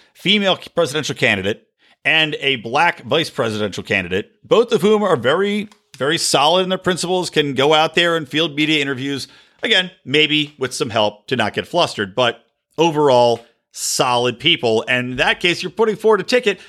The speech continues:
against two old white guys that have been, uh, both of them in the past, accused of quite a few misgivings. Joe Biden with Tara Reade standing out there. Joe Biden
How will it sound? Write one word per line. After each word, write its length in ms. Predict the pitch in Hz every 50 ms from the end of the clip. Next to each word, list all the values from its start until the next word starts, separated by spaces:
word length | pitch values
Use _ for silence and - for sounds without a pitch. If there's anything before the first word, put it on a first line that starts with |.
| -
against 380 | - 180 196 220 190 - - -
two 240 | - 247 262 247 - -
old 400 | 175 185 208 226 233 233 208 156
white 320 | 123 151 214 247 233 -
guys 400 | - 143 135 135 139 156 170 139
that 100 | 139 160
have 160 | 143 151 165 139
been, 260 | 160 160 160 156 151
uh, 320 | - - 143 147 147 156 147
both 280 | 113 202 240 320 -
of 80 | 247 202
them 80 | 220
in 60 | 214 202
the 80 | 185
past, 320 | 113 147 151 170 160 - 165
accused 500 | 135 - - 175 196 208 208 185 139 180
of 160 | 170 131 - - - - _ _ _ _
quite 320 | - - 180 247 294 302
a 60 | 247
few 180 | - - 226 220
misgivings. 760 | 196 185 156 - 113 131 123 117 113 110 107 127 - - _ _ _ _ _ _ _ _ _ _ 123
Joe 240 | 107 151 214 214
Biden 340 | 160 190 185 196 196 190 185
with 140 | 185 151 -
Tara 280 | - - 175 175 175 170
Reade 300 | 156 165 175 175 151 -
standing 380 | - - 156 160 160 160 156
out 180 | 160 165 165 -
there. 140 | 175 170 143
Joe 200 | 120 151 185 -
Biden 460 | 156 151 156 160 165 165 165 151